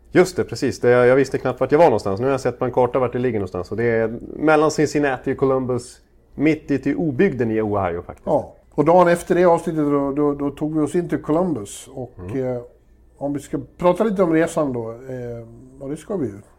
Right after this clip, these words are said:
Speaker 1: Ja,
Speaker 2: Så,
Speaker 1: precis. Vi ska,
Speaker 2: så
Speaker 1: vi ska komma in på slutspelsstreck, eh, striden här och vi ska prata lite svenska awards ska vi dela ut också. Men vi börjar med att, att, att gå igenom lite vad vi precis har varit med om.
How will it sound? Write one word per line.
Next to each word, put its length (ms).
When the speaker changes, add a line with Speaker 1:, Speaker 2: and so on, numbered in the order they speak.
Speaker 1:
Ja, 200
Speaker 2:
Så, 60
Speaker 1:
precis. 320
Vi 40
ska, 200
Speaker 2:
så 60
Speaker 1:
vi 60
ska 200
komma 180
in 120
på 240
slutspelsstreck, 1000
eh, 240
striden 440
här 120
och 100
vi 40
ska 160
prata 280
lite 340
svenska 500
awards 320
ska 120
vi 60
dela 180
ut 100
också. 200
Men 100
vi 60
börjar 240
med 120
att, 60
att, 400
att 180
gå 120
igenom 200
lite 180
vad 120
vi 200
precis 320
har 80
varit 220
med 220
om. 100